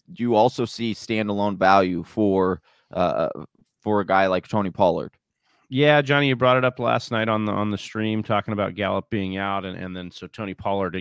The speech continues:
Speaker 2: getting increased snaps, uh, as a receiver. He's looked great, um, in, in both contests as far as receiving work. Um, so Tony Pollard's a guy you definitely wanna snag. I do wanna talk a little bit about, um,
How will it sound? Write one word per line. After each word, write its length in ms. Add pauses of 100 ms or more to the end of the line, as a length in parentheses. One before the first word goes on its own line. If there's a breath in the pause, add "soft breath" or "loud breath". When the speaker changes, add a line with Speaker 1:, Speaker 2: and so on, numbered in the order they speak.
Speaker 2:
getting 220
increased 540
snaps, 580
uh, 400
as 140
a 60
receiver. 540 (300 soft breath)
He's 160
looked 180
great, 260 (220)
um, 360
in, 240
in 340
both 380
contests 560
as 100
far 240
as 140
receiving 480
work. 240 (500)
Um, 300
so 240
Tony 200
Pollard's 420
a 40
guy 180
you 140
definitely 420
wanna 140
snag. 380
I 60
do 140
wanna 200
talk 300
a 60
little 240
bit 160
about, 400 (420 soft breath)
um, 420